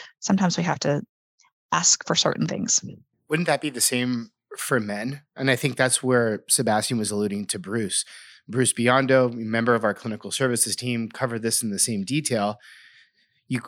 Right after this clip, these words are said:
Speaker 2: you constantly hear commentary from Men's Health that, "Oh, they checked my free testosterone or my total." And total testosterone is reported and you're like, "Yeah, I'm at eight fifty." But what does that mean if you don't feel great?
Speaker 1: Correct.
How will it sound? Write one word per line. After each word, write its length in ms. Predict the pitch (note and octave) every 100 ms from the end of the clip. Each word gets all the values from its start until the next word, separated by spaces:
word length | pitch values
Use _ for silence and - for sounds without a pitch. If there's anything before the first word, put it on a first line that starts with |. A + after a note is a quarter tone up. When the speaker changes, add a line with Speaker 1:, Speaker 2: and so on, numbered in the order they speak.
| -
Speaker 2:
you 140 | E3+
constantly 520 | - D#3 D#3 E3+ C#3+
hear 540 | A#2+ C3 B2+ B2 A#2 A2+ _
commentary 600 | - C#3 C3 B2 B2 A2+ G#2+
from 360 | - A#2+ G#2
Men's 260 | A#2 C#3 B2+
Health 260 | G2+ G2+
that, 180 | - G#2+
"Oh, 320 | D#3 C#3 A2 -
they 100 | -
checked 280 | A2+ B2+ G#2+
my 140 | A#2 G2+
free 240 | - G#2
testosterone 600 | G#2+ F#2 G2+ F#2+ - F#2+
or 140 | B2
my 160 | B2 A2
total." 400 | - A2 F2 - _ - - - - -
And 380 | A#2+ G#2 G2 -
total 260 | C#3+ D3 C#3
testosterone 640 | B2 - B2 - B2+ A#2
is 100 | A2+
reported 440 | A2+ - B2 B2+
and 60 | B2+
you're 80 | A2
like, 160 | G2
"Yeah, 240 | G3 G#3 F#3+
I'm 120 | D#3+
at 140 | C#3
eight 180 | C#3+ D3+
fifty." 420 | - B2+ - D#2 _ _ _ _ -
But 140 | A#2
what 120 | G#2 B2+
does 140 | G#2+
that 200 | A2+ F#2+
mean 440 | A#2 A#2 E2+ - _ _ _ _ _ -
if 120 | G#2+
you 60 | A#2+
don't 160 | F#2+
feel 220 | - C#3 A#2+
great? 200 | F#2+ -
Speaker 1:
Correct. 340 | - -